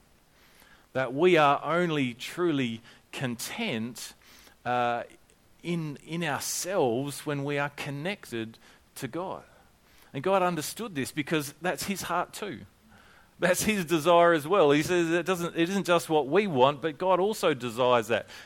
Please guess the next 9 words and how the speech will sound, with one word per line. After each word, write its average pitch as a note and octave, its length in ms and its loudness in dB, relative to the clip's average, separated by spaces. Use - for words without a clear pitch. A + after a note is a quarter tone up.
And D#3 80 -4
that's E3+ 180 -2
why F3 160 6
he D#3 140 -2
created F3 600 4
us C#3 280 4
with E3+ 240 0
that C3+ 240 4
desire. C3 640 2